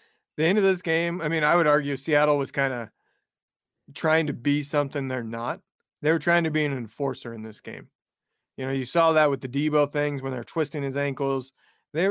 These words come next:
they were trying to be the more physical team, and you're just not gonna out-physical this team. You gotta be your own self. And at the end of the game, you saw D K. There was, I don't know if you noticed that.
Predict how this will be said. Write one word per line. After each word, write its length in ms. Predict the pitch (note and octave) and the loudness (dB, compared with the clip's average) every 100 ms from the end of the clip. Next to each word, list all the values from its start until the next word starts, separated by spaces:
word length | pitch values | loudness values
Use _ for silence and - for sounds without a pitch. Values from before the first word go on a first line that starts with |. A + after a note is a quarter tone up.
| - | 0
they 200 | F3 G3 | 4 6
were 160 | G#3 | 6
trying 420 | - G3 F#3+ F#3+ D#3+ | 4 2 4 2 0
to 100 | D#3 | -2
be 560 | D#3 D#3+ D#3 D3 C#3 - | 0 0 0 0 -4 -12
the 320 | C3 C#3+ C#3+ C3+ | 0 2 4 2
more 220 | C#3+ C3+ | 0 -2
physical 520 | - D3+ C#3+ - B2+ | -4 -6 -4 -6 -8
team, 340 | C3+ C3+ C3 | -6 -6 -4
and 160 | B2 B2+ | -6 -6
you're 120 | C3+ | -8
just 160 | D3+ C#3+ | -8 -4
not 180 | D#3+ D3+ | -2 -2
gonna 140 | D3 | -2
out-physical 480 | C#3 C3+ C3 B2+ A#2+ | -2 -2 -8 -8 -8
this 160 | A2 | -10
team. 220 | - C#3 B2 | -8 -6 -4
You 60 | |
gotta 200 | B2 B2 | -4 -4
be 320 | B2 B2+ A#2 _ _ _ _ | -4 -4 -6 _ _ _ _
your 220 | C3+ C3+ C3+ | 0 2 4
own 360 | C#3 C3 B2+ | 2 0 -6
self. 540 | - D3 C3 A#2 - _ _ | -2 2 2 2 -10 _ _
And 480 | B2+ B2 B2+ B2 A2 _ _ _ _ _ _ _ _ _ _ | -4 -4 -4 -6 -10 _ _ _ _ _ _ _ _ _ _
at 180 | C#3+ C#3 | -2 0
the 160 | C#3+ D3 | 0 0
end 80 | D#3+ | 0
of 60 | |
the 80 | E3+ | 0
game, 320 | F3 F3+ F3+ | 2 0 -2
you 80 | C#3 | -4
saw 180 | - C3+ | 0 0
D 240 | A#2+ D3 | 2 -2
K. 320 | D3 D#3 D#3+ | 2 2 2
There 160 | D#3+ C#3+ | 0 -2
was, 160 | C3+ D#3 | -2 -2
I 140 | C3 | 0
don't 120 | C#3 | 2
know 80 | C#3+ | 0
if 120 | C3+ | 0
you 60 | C#3+ | 0
noticed 340 | C#3+ D3+ C#3+ | 2 2 2
that. 300 | D#3+ D#3 D#3 | 2 2 2